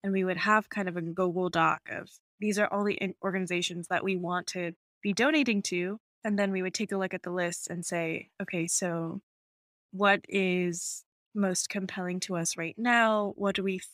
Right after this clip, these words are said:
feel like?" I don't know. I don't know. I don't wanna say, like, some are more worthy than others. It's, it was very much just a group exercise of, like, "Okay, let's vote who's gonna get the money this month." And sometimes it was heartbreaking, like, you know, like,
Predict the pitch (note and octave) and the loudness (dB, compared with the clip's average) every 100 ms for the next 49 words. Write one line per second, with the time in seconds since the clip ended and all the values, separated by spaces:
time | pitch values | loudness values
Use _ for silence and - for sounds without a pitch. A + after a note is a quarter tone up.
0 | _ G#3 G3 F#3 F3+ F3 G3 _ - E3 | _ 2 4 4 2 0 -4 _ -12 -8
1 | E3 - - _ _ _ _ B3+ D#4 D#4+ | -8 -12 -20 _ _ _ _ 2 4 6
2 | D4 B3 C4+ C#4+ C4+ A3+ G#3 A#3 B3 B3 | 6 4 4 4 2 4 2 2 0 0
3 | - A3 G3 F#3 E3 - G#3+ G3+ G3+ G3+ | 0 0 2 0 -2 2 2 2 -2 -2
4 | F#3 F3+ F3+ E3+ F3+ F3+ F3+ E3+ E3 - | -2 0 0 0 0 0 -2 0 -2 2
5 | F3 F#3 B3 C#4+ - G3+ - - G#3+ G#3 | 2 2 0 0 -2 -4 -6 -4 -2 0
6 | F#3+ F#3+ F#3+ F#3 F3 E3+ - - - _ | -2 0 -2 -2 -4 -4 -4 -4 -8 _
7 | _ _ - B3 D#4+ A#3+ B3 - G#3 A#3 | _ _ -4 2 2 2 0 2 -2 0
8 | A3 A3 G#3+ F#3+ F#3 F#3 F3 - F#3+ G3 | 0 2 2 0 -4 -4 -4 -6 -8 -4
9 | F#3 F#3 - F#3 F3+ D#3+ - - G#3+ F#3+ | -4 -4 -6 -4 -2 -2 -6 -4 0 0
10 | - F3 E3 E3 F3 D#3+ - - - F#3+ | 0 -4 -4 -6 -6 -6 -6 -6 -4 -4
11 | - G3+ - G#3+ B3 C#4 E4 D#4+ D4 C#4+ | -8 -6 -2 0 2 2 2 2 2 2
12 | D#4 F4+ A3 F#3+ F#3+ F#3 - - G#3+ F#3+ | 2 4 2 2 0 -2 -4 -2 2 2
13 | F#3 - G3 | 2 0 -2